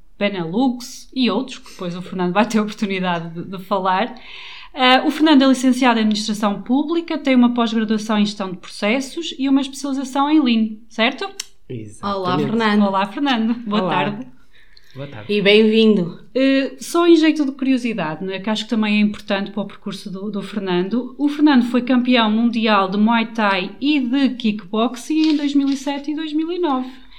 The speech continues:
Speaker 3: Portanto,
Speaker 2: Exatamente.
Speaker 3: escolhemos aqui uma pessoa com uma carreira profissional, eh, e uma carreira desportiva notável, não é? Para nós. <laughs>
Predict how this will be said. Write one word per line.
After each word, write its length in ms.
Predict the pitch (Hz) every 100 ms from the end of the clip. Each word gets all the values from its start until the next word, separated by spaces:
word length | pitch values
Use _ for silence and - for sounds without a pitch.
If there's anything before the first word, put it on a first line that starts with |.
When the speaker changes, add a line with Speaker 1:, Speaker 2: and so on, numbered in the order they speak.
| -
Speaker 3:
Portanto, 500 | 156 147 226 185 208
Speaker 2:
Exatamente. 240 | 165 127 -
Speaker 3:
escolhemos 580 | 220 220 247 240 240 240
aqui 200 | 240 254
uma 160 | 247 240
pessoa 340 | - 214 180
com 140 | 202 202
uma 160 | 202
carreira 520 | 196 190 196 196 190
profissional, 1120 | 185 - 185 - 196 - 214 208 208 226 240 233
eh, 320 | 240 247 240
e 220 | 247 214
uma 180 | 190 190
carreira 320 | 196 185 196
desportiva 500 | 196 - 208 226 233 254
notável, 560 | 285 294 220 196 196
não 160 | 170 160
é? 80 | 175
Para 180 | 185 196
nós. 460 | 202 175 180 - 131 - - 220
<laughs> 320 | 262 247